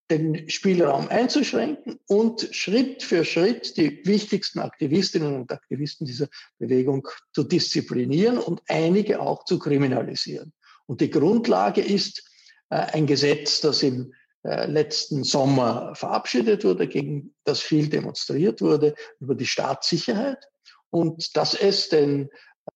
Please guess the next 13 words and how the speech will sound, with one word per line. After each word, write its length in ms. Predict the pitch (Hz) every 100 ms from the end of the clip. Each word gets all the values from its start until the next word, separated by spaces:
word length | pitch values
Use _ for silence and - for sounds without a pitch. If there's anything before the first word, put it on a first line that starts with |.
| _
Hongkonger 500 | - 185 185 170 151
Behörden 460 | 135 131 143 160 170
ermöglicht, 580 | 143 147 170 185 170 -
Leute 560 | 151 151 147 139 - -
zu 100 | 143
verurteilen, 600 | - - 202 226 208 180
Leute 280 | 151 - 143
ins 120 | -
Gefängnis 580 | - - 160 170 156 _ _ _ _ - 214
zu 100 | 175
schicken, 480 | - 190 185 190 175
weil 220 | 143 156
sie 440 | - 190 185 -